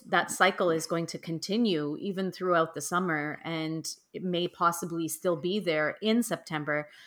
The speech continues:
But I think that we all recognize that now is a great time for us to start having that conversation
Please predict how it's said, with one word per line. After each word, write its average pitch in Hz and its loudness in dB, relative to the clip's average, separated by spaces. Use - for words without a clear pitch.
But 196 6
I 196 8
think 233 0
that 202 2
we 202 4
all 185 8
recognize 175 2
that - 0
now 165 4
is 170 2
a 170 0
great 170 0
time 170 0
for 180 0
us 175 -4
to 175 -8
start 170 2
having 175 6
that 160 -2
conversation 160 -2